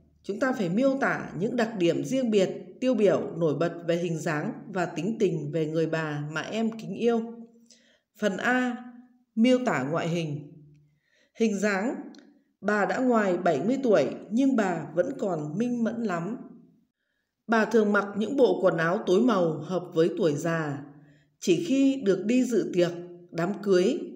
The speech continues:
hay các dịp quan trọng thì bà sẽ mặc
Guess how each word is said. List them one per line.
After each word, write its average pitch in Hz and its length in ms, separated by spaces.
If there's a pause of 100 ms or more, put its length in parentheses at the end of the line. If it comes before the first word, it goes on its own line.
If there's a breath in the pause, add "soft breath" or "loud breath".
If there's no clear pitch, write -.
(100)
hay 240 160
các 285 220
dịp 208 360
quan 247 180
trọng 220 200 (540 loud breath)
thì 185 160
bà 170 260
sẽ - 200
mặc 247 180